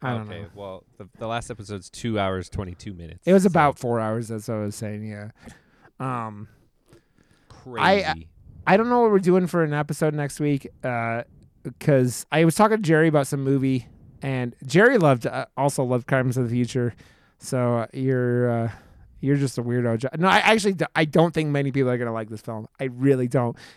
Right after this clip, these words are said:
Speaker 1: even though it's fucking artistically awesome. But yeah, so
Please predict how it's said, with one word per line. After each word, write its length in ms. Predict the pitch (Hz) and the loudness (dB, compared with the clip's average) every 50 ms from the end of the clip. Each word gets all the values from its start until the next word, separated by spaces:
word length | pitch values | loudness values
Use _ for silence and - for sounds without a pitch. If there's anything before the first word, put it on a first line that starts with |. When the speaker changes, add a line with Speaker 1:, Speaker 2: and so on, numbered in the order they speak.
| _ - | _ 0
Speaker 1:
even 240 | 165 160 160 165 160 | 2 2 4 6 6
though 120 | 156 147 | 6 6
it's 120 | 135 - - | 6 4 0
fucking 340 | - - 151 143 - 151 131 | 0 0 0 2 2 0 -2
artistically 580 | 131 127 - - 143 131 - 135 - 120 120 | -2 -2 -2 -2 -2 -2 -4 -6 -8 -8 -6
awesome. 500 | 117 117 117 120 - - 113 110 110 101 - | -4 -4 -4 -4 -6 -6 -8 -10 -10 -10 -10
But 280 | - 110 110 - _ - | -12 -12 -12 -12 _ -14
yeah, 220 | 120 113 107 110 - _ _ _ _ _ _ _ | -14 -12 -14 -14 -18 _ _ _ _ _ _ _
so 340 | _ - - - 104 98 98 | _ -16 -14 -14 -14 -14 -16